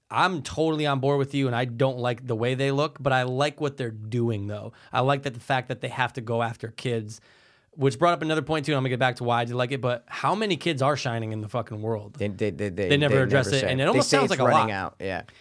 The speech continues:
Speaker 1: Yeah, it says running out,
Speaker 2: So
Speaker 1: but
Speaker 2: when
Speaker 1: anyway.
Speaker 2: they hit screen, you were, like, you were excited to see them. Like, when they kept flashing back to their thing and her on,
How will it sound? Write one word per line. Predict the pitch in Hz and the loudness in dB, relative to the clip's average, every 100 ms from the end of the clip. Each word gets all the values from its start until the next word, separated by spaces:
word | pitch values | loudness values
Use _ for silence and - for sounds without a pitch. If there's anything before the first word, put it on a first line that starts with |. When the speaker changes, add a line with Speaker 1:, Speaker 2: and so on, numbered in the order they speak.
| _ | _
Speaker 1:
Yeah, | 202 185 | -2 0
it | |
says | 170 175 | 0 0
running | 135 127 | 0 0
out, | 117 | 2
Speaker 2:
So | 208 | 4
Speaker 1:
but | 185 | 6
Speaker 2:
when | 190 | 6
Speaker 1:
anyway. | 226 | 6
Speaker 2:
they | 202 | 4
hit | 214 | 0
screen, | - 175 180 151 | -2 0 2 2
you | 143 | 2
were, | 147 143 | 4 4
like, | 123 127 | 2 0
you | 117 | 2
were | 135 127 | 0 0
excited | - 123 104 | 0 -2 -2
to | |
see | 98 113 | -6 -6
them. | 85 82 | -8 -4
Like, | 117 147 | -2 2
when | 143 | 4
they | 175 | 4
kept | 214 - - | 2 -2 -6
flashing | - 151 151 156 | -2 2 2 2
back | 135 139 139 | 2 2 0
to | 127 | -2
their | 131 127 | 0 0
thing | 139 135 | 0 0
and | 117 | 0
her | 131 | 0
on, | 127 | 0